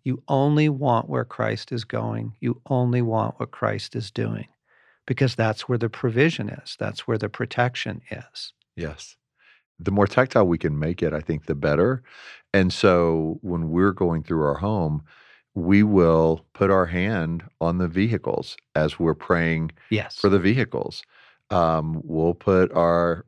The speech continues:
Speaker 2: you know, hand on the children's beds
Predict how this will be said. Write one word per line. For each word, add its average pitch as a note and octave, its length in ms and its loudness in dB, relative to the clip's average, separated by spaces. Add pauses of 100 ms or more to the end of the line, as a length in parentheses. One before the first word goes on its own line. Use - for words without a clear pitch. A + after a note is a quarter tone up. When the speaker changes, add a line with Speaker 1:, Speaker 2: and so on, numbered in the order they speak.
Speaker 2:
you E2+ 120 -4
know, D#2 260 -4 (360)
hand F#2 580 0
on F2+ 540 -4 (600)
the F#2+ 680 4
children's G#2+ 520 2
beds F#2 560 2